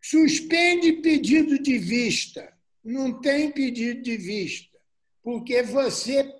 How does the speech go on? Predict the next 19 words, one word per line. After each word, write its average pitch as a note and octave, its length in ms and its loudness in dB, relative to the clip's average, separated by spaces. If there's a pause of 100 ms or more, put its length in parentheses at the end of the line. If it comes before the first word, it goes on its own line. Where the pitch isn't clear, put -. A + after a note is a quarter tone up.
(160)
pede A3 440 0
a A3 100 0
vista C#4 760 -2 (300)
pra A#3+ 180 -2
esperar B3+ 960 2
quando C#4 400 0
julgar B3+ 560 0
bem, G#3+ 400 -2 (300)
quando B3+ 400 0
você C#4 340 0
tiver A3+ 380 -2
um G#3+ 260 -2
time B3 720 2
em A#3 220 -2
que B3 220 -10
conseguir A3+ 680 -6
os A#3 240 -8
ministros. A3+ 760 -6 (800)
De, C4+ 280 -2